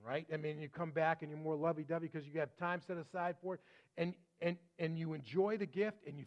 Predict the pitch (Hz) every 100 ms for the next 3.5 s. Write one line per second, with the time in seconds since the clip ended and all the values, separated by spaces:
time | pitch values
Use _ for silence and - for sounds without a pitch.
0 | - 165 151 160 160 160 185 190 151 151
1 | 156 - 151 160 190 180 131 190 170 160
2 | 143 170 196 156 123 107 147 123 _ _
3 | _ _ 117 165